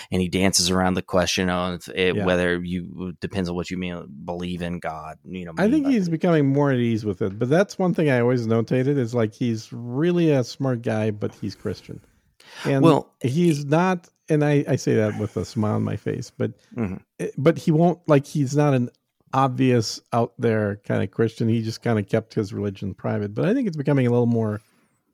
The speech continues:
Speaker 2: a
Speaker 1: Well, and
Speaker 2: little
Speaker 1: I think
Speaker 2: more
Speaker 1: he's more
Speaker 2: public
Speaker 1: on
Speaker 2: at
Speaker 1: the
Speaker 2: this point.
Speaker 1: Orthodox side than I would say the evangelical, but regardless.
Speaker 2: I don't think
Speaker 1: It
Speaker 2: he's on particularly either side.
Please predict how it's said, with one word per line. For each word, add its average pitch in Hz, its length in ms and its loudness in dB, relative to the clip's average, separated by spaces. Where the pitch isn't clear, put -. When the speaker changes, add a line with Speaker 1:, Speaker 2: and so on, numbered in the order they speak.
Speaker 2:
a 147 40 0
Speaker 1:
Well, 147 160 10
and 143 100 8
Speaker 2:
little 135 140 8
Speaker 1:
I - 20 4
think 123 120 6
Speaker 2:
more 120 60 4
Speaker 1:
he's 120 180 2
more 123 80 8
Speaker 2:
public 117 160 8
Speaker 1:
on 101 60 6
Speaker 2:
at 92 40 2
Speaker 1:
the 92 60 2
Speaker 2:
this - 60 -2
point. 98 80 2
Speaker 1:
Orthodox 87 480 2
side 82 280 0
than 85 140 -4
I 82 80 -2
would 82 100 -8
say 82 540 -2
the 80 420 -8
evangelical, 80 720 -10
but 78 260 -8
regardless. 127 580 0
Speaker 2:
I 127 100 -2
don't 143 160 0
think 120 140 -6
Speaker 1:
It - 20 2
Speaker 2:
he's 107 140 -2
on 101 420 -6
particularly 107 440 -4
either 110 340 -4
side. - 420 -14